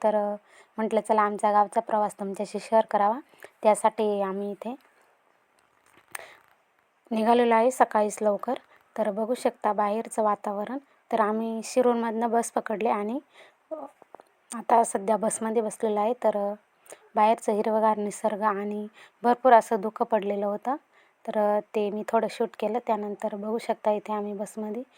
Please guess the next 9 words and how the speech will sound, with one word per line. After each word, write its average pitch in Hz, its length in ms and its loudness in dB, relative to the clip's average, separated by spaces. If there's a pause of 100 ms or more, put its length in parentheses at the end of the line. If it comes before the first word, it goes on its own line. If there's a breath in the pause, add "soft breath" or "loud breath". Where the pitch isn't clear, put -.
(280 soft breath)
बसमध्ये 220 560 -4
भरपूर 233 320 -2
सारी 226 260 4
गर्दी 220 320 -8
होती, 220 220 -10
कारण 214 340 -8
की 214 120 -4
आता 214 260 -2
दिवाळीनिमित्त 208 760 -6